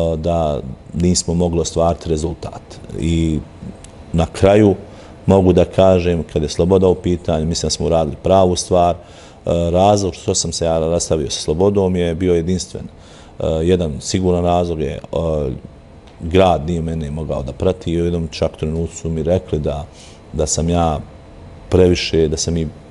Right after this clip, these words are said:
previše ubrzo, e, sistem napredovanja Slobode. Oni su očekivali ono što su oni obećavali, oni su mislili da to treba nekad tamo, valjda dvije hiljade pedesete da dođe na red, a ja sam to uspio za godinu. Ja sam rekao da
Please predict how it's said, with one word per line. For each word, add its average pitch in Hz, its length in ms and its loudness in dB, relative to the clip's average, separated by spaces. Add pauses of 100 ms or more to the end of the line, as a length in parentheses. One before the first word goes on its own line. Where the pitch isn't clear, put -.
(240)
previše 90 520 2 (100)
ubrzo, 92 500 4
e, - 880 -10 (500)
sistem 92 520 2
napredovanja 80 680 0
Slobode. 90 400 0
Oni 87 120 -2
su - 140 -6
očekivali 92 540 0
ono 92 120 0
što - 100 -10
su - 120 -2
oni 95 100 2
obećavali, 92 580 2
oni 95 80 -2
su - 140 -6
mislili 92 180 0
da - 60 -18
to 95 100 2
treba 90 300 2
nekad 92 280 -2
tamo, 95 260 0 (560)
valjda 87 200 2
dvije 90 140 -2
hiljade 85 200 0
pedesete 82 840 0 (440)
da 85 100 0
dođe 85 400 0
na 90 180 0
red, 92 200 2
a 87 60 2
ja 90 140 2
sam - 160 -12
to 92 100 -6
uspio 85 280 -2
za 90 180 2
godinu. 71 320 -4
Ja 67 120 -8
sam - 200 -6
rekao 78 220 -6
da 69 220 -4